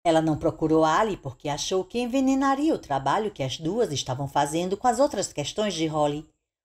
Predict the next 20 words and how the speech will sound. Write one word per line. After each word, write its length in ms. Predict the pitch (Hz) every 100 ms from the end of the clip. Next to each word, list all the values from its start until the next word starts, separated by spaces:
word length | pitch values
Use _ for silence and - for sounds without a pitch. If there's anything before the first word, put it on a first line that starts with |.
| _
o 80 | 302
que 160 | - 339
era 220 | 370 160
a 20 |
última 340 | 160 160 156
coisa 320 | 151 214 196 180
que 120 | 220
ela 180 | 220 196
queria. 540 | - 156 143 139 135 _ _ _ _ _ _ _ _ _ _
Havia 400 | - 135 139 214
outro 220 | 160 139 147
motivo 560 | 143 143 - 208 208
para 200 | 214 143
procurar 440 | - 151 - 185 202
um 100 | 202
confessor 480 | 226 - 147 226
secular 560 | 214 175 - 165 185 196
como 220 | 202 175
Cal 200 | - 165
Morton. 520 | 151 143 135 - 139